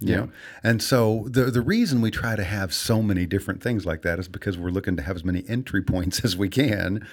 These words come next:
Speaker 1: for anybody who wanders in to say, "Oh, I could be part of this church in that way."
Speaker 2: Yeah.
Speaker 1: Singles ministry is an area where we are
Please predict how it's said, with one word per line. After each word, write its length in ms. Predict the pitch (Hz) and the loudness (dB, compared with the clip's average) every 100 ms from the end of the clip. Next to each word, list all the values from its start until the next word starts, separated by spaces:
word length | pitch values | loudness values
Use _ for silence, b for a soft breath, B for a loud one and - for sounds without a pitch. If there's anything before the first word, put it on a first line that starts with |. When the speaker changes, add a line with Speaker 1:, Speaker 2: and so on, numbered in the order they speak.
| B B | B B
Speaker 1:
for 180 | - 104 | -6 -2
anybody 540 | 127 123 120 98 95 104 | 2 4 4 2 2 4
who 80 | |
wanders 500 | 98 101 104 104 104 | 4 4 2 2 4
in 280 | 113 143 107 | 4 4 2
to 80 | 110 | 0
say, 120 | 107 | -4
"Oh, 80 | 131 | -4
I 120 | 127 | -4
could 140 | 135 107 | -6 -4
be 100 | 104 | -2
part 220 | 92 87 | -2 -2
of 60 | |
this 140 | 87 - | -6 -8
church 260 | 117 110 | -6 -4
in 120 | 92 87 | -2 -4
that 200 | 85 80 | -4 -4
way." 220 | 69 - | -6 -2
Speaker 2:
Yeah. 200 | 110 90 B B B - | -4 -4 B B B -2
Speaker 1:
Singles 400 | - 147 143 90 | 2 4 2 0
ministry 320 | 87 85 95 | -2 0 0
is 60 | 85 | 2
an 60 | |
area 260 | 92 90 87 | 2 0 0
where 180 | 87 87 | -2 -2
we 200 | 98 104 | -2 -2
are 200 | 82 | -4